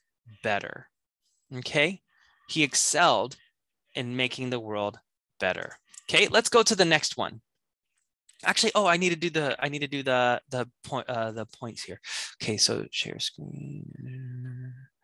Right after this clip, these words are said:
All right, so I would like for everyone who read, that would be Jessica, Andrea, Bianca V, Faith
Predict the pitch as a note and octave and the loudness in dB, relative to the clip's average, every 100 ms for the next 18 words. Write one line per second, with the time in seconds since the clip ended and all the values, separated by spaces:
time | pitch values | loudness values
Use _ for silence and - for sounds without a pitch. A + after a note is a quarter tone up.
0 | _ - - - - _ _ _ _ _ | _ -20 -20 -20 -20 _ _ _ _ _
1 | _ _ _ _ _ _ _ _ _ _ | _ _ _ _ _ _ _ _ _ _
2 | - C3 A2 - - - F#3 C3 - - | 0 0 0 0 4 6 8 8 4 -2
3 | - C#3+ F3 D#3+ D3+ E3 - - - - | 2 4 4 4 6 6 4 -10 -8 0
4 | C#3+ C#3 C3+ E3+ F3 G#3 G3 F#3+ D#3 E3+ | 4 4 4 4 2 2 4 2 2 -4
5 | D3+ C#3 A2+ A2+ A#2+ C3 - C3+ C3 B2 | 0 2 2 0 0 0 0 -6 -8 0
6 | D3 - D#3+ - E3 D#3+ E3 _ _ _ | 2 2 -2 2 4 4 0 _ _ _
7 | _ - D3 C#3+ C#3 D3 D3 C#3+ D3+ _ | _ -2 0 0 -2 0 0 0 -4 _
8 | _ _ _ _ C3+ C#3 D3+ D#3 C#3+ C3+ | _ _ _ _ 0 0 0 -4 -6 -4
9 | C#3 D3 - - - - C#3+ | -4 -6 -10 -20 -8 2 2